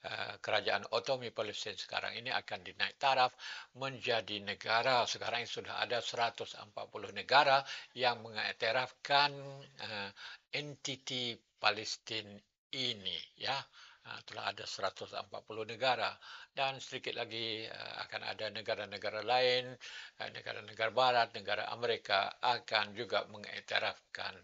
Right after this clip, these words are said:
ah, negara Palestin ini, entiti Palestin ini. Ya, itu yang akan berlaku, yang saya nampak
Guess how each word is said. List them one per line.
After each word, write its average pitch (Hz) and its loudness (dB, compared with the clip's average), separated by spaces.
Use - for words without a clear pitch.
ah, 107 -6
negara 107 0
Palestin 107 -6
ini, 101 -12
entiti 107 -6
Palestin - -6
ini. 107 -10
Ya, 131 4
itu - -4
yang 107 0
akan 98 -4
berlaku, 104 -6
yang 104 -12
saya 110 -4
nampak 104 -2